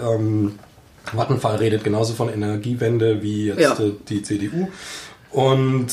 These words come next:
Speaker 1: man kann das natürlich jetzt nicht über einen Kamm scheren, aber trotzdem wollte ich einfach mal so reinspüren, wie da so die, die, ja, die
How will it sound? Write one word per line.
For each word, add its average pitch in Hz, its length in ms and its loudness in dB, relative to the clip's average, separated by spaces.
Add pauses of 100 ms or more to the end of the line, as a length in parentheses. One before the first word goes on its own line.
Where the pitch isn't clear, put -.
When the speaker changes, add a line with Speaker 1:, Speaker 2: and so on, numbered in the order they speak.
(720)
Speaker 1:
man 120 160 -2
kann 147 120 2
das 143 120 2
natürlich 131 280 4
jetzt 117 160 0
nicht 127 220 0
über 117 220 0
einen 101 200 0
Kamm 120 220 0
scheren, 98 340 0
aber 98 180 0
trotzdem 101 340 0
wollte 98 160 0
ich - 80 -8
einfach 98 120 -2
mal 98 100 0
so 104 360 0
reinspüren, 104 760 0 (380)
wie - 80 -12
da 113 120 0
so 107 140 0
die, 95 160 0
die, 92 200 -4 (460)
ja, 101 240 -8
die 87 220 -8